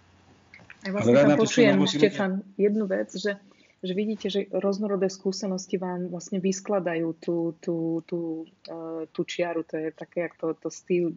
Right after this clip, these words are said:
Speaker 1: Jobovské, že connecting the dots, že nikdy neviete, ktorá skúsenosť, do čoho ste naštreli, do akej disciplíny, do akej špecifickej činnosti, ak vám vyskladá vlastne tú potrebnú skúsenosť a zručnosť, ktorú máte mať vtedy, keď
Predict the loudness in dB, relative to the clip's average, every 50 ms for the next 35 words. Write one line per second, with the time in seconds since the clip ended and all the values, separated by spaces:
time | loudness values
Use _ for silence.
0 | -8 -4 -2 0 2 2 2 0 0 -4 -4 -4 -4 -4 -6 -6 -6 -4 -4 -4
1 | -6 -6 -6 -4 -4 -2 -2 -2 -2 -2 -2 -2 -4 -8 _ _ _ _ -20 -20
2 | _ _ -6 -2 0 0 0 2 2 2 2 2 2 2 2 0 0 -2 -6 -8
3 | -4 -4 -2 -2 -2 -4 -6 -6 -6 -6 -6 -4 -4 -4 -4 -4 -4 -2 -2 -2
4 | -2 0 0 0 -2 -2 -4 -6 -6 -6 -6 -6 -8 -10 -6 -2 0 2 2 2
5 | 2 0 -2 -2 -4 -2 0 0 0 2 2 0 0 -2 -6 -8 -6 -4 -2 -2
6 | -2 0 -2 -2 -2 -2 -4 -4 -4 -4 -6 -4 -4 -4 -4 -4 -4 -6 -6 -6
7 | -8 _ -6 -4 -4 -4 -6 -8 -8 -8 -10 -10 -6 -2 -2 -2 -2 -2 -4 -4
8 | 0 0 0 0 0 0 0 0 2 2 0 -2 -2 -4 -4 -4 -6 -8 -4 0
9 | 0 0 0 -2 _ _ _ _ _ _ -2 0 2 2 2 2 0 -2 -2 -4
10 | -6 -8 -8 -6 -4 -4 -2 -2 -2 0 0 0 2 4 4 4 4 4 0 -6
11 | -6 -8 -10 -12 -4 -2 0 2 2 2 0 0 -2 -2 -2 -4 -4 -4 -6 -2
12 | 0 2 2 2 2 2 2 0 0